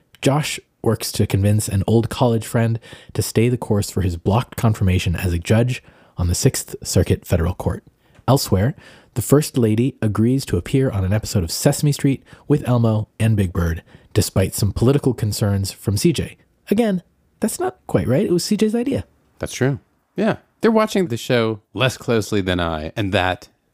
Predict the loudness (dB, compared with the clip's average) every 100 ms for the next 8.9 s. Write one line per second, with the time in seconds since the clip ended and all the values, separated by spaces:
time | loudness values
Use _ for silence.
0 | -8 -8 -4 -6 -6 -4 -2 0 0 -2
1 | -4 -10 -10 -14 -14 -18 _ _ -20 -18
2 | -18 -20 -12 0 2 4 2 0 -2 2
3 | 2 2 0 0 0 -2 -2 -2 -4 -6
4 | -6 -6 -6 -4 -4 -4 -4 -2 -4 -2
5 | -2 0 0 0 -2 -6 2 4 4 0
6 | -16 -10 -4 -2 -2 -2 -6 -4 -6 -6
7 | -12 -4 0 0 0 -4 -8 -10 -16 -20
8 | -20 _ -6 -4 -2 -2 -2 -4